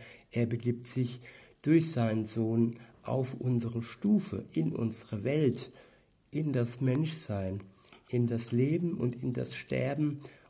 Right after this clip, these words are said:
Und er opfert sich sogar für uns auf. Insofern kann wir, kann man nicht sagen, dass Gott ein überheblicher Gott ist. Aber es ist nun mal nötig, dass wir uns nicht über Gott stellen,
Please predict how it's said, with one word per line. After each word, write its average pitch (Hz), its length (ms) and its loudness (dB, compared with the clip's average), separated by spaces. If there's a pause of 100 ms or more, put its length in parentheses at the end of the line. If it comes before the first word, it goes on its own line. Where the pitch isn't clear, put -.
Und 127 200 0
er 120 260 0
opfert 123 380 -4
sich 127 220 -4
sogar 117 500 -4
für - 220 -4
uns 113 360 -4
auf. - 500 0 (580)
Insofern 117 560 0
kann 113 280 -2
wir, 110 300 0
kann 113 220 -2
man 113 160 2
nicht 135 240 -2
sagen, 117 420 -2 (500)
dass - 280 -6
Gott 117 320 -2 (340)
ein 113 200 -2
überheblicher 117 760 0
Gott - 320 -6
ist. - 380 -10 (1200)
Aber 120 540 0
es - 180 -4
ist - 320 -4
nun 127 160 4
mal 107 200 2
nötig, 117 420 0
dass - 220 -6
wir 117 120 4
uns 113 260 -2
nicht - 240 -4 (100)
über 165 380 2
Gott 113 280 -4
stellen, 110 580 0